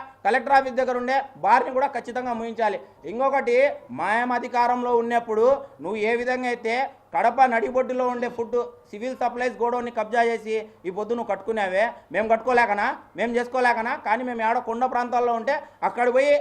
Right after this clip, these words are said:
దాన్ని కేటాయించుకొని మా పార్టీ ఆఫీస్ కట్టుకున్నాం. అది మా నాయకులకి నీకున్న తేడా. ఇప్పుడు అవు-, ప్రజలందరికీ తెలుసు అవినీతి చేసింది ఎవరు, అభివృద్ధి చేసింది,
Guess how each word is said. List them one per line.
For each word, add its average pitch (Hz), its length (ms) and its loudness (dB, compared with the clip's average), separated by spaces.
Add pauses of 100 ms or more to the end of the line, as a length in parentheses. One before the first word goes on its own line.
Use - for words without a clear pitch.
(120)
దాన్ని 233 240 4
కేటాయించుకొని 240 640 -2
మా 233 140 -4
పార్టీ 220 280 0
ఆఫీస్ 226 240 -4
కట్టుకున్నాం. 202 380 -4 (260)
అది 202 240 -4
మా 247 220 0
నాయకులకి 247 600 0
నీకున్న 240 400 -4
తేడా. 220 400 2 (200)
ఇప్పుడు 208 200 -2
అవు-, 226 220 4 (200)
ప్రజలందరికీ 226 600 -2
తెలుసు 226 520 -2 (160)
అవినీతి 220 460 -6
చేసింది 220 320 -4
ఎవరు, 220 480 0 (140)
అభివృద్ధి 220 340 -2
చేసింది, 214 340 -2